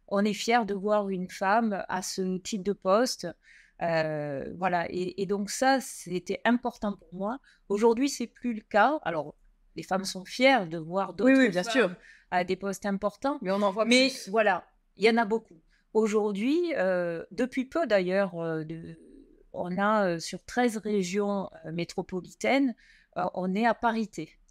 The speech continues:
Speaker 2: Ah,
Speaker 1: Et c'est un
Speaker 2: d'accord.
Speaker 1: vrai souhait de l'entreprise. On est une entreprise, euh, avec plus de femmes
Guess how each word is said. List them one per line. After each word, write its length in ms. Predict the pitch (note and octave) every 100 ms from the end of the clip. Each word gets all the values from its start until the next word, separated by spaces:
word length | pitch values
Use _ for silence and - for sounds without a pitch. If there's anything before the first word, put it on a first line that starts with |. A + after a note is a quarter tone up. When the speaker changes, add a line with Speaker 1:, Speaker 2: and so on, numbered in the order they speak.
| - -
Speaker 2:
Ah, 60 |
Speaker 1:
Et 80 | G4+
c'est 300 | F4 G3+ F#3+
un 80 | A3
Speaker 2:
d'accord. 160 | G3 F3+
Speaker 1:
vrai 380 | F3+ A3 B3+ C4
souhait 460 | - A#3+ B3+ D4
de 100 | A3
l'entreprise. 640 | G#3+ G#3 G#3 G3 D#3+ D#3 - - _ -
On 140 | G#3+
est 180 | C4 C4
une 100 | B3
entreprise, 680 | B3 A3+ G#3+ - C#4 D4+ G#3
euh, 140 | F#3+ -
avec 380 | - F3+ G3+ A3+ -
plus 240 | C4+ A3
de 80 | G3+
femmes 400 | - A3 G#3